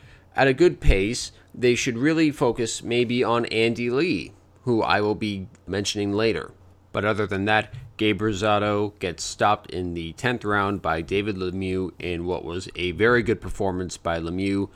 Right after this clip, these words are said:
Look forward to seeing him in the future. And also, check out his interview with Boxing for Free Zone, Judy Abate. He did that just a few weeks ago.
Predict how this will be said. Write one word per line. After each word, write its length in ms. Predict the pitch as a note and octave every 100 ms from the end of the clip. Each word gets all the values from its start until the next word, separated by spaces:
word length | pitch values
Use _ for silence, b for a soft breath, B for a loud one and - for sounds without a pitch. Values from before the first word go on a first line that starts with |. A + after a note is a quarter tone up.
| b b - A#2+
Look 160 | A#2+
forward 300 | - A#2 G2+
to 100 | G2+
seeing 300 | - G2+ F#2+
him 160 | G2+ G2+
in 80 | F#2+
the 60 |
future. 420 | - A2+ - B2 -
And 280 | B2 B2+ C3
also, 600 | E3+ G#3 - A2+ G2+ G2+ B B B
check 320 | - F#3 F#3+
out 300 | - D#3 D3
his 200 | C#3+ C#3+ C3+
interview 460 | C#3+ D#3+ D#3 A2+ G#2
with 180 | A2 -
Boxing 400 | A#2+ B2 C3+ A#2+
for 100 | A#2
Free 280 | C3 B2+
Zone, 340 | A#2 B2 A#2 A2+
Judy 380 | F#2+ B2+ B2+ A#2
Abate. 420 | G2 B2 D3 -
He 220 | - G2
did 240 | F2+ C3
that 260 | A2 G#2+ A2
just 240 | B2 A2+
a 60 | G2
few 280 | - C#3 D#3+
weeks 360 | C3+ C3+ -
ago. 440 | B2 B2 B2+ B2+